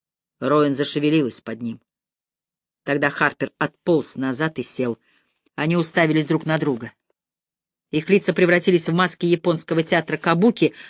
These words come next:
а волосы напоминали парики французской аристократии восемнадцатого века.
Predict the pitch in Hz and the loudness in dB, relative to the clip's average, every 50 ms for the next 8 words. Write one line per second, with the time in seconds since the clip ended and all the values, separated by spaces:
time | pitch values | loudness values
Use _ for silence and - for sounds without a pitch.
0 | - _ - 156 156 151 143 147 202 240 233 196 175 - - - 147 127 _ - | -20 _ 0 2 2 2 4 8 8 10 10 8 6 2 0 -2 -4 -4 _ -10
1 | _ _ - 160 151 - 170 175 180 180 170 175 165 - 180 170 175 170 - 160 | _ _ -8 -8 -4 0 0 2 2 4 4 2 2 4 4 4 4 4 2 0
2 | 160 180 170 170 160 - 165 151 - - - 160 - 160 156 156 147 - - - | 2 2 2 2 2 -2 -4 -6 -4 0 0 0 2 2 0 0 0 -4 -2 -2
3 | 160 156 - 165 151 139 - 147 139 135 - - 143 147 143 131 - - - - | -2 0 2 0 0 0 0 -2 -2 -2 -4 -4 -4 -4 -4 -4 -6 -10 -12 -8
4 | 143 139 143 135 139 123 - _ - - | -4 -4 -2 0 -2 -2 -4 _ -16 -20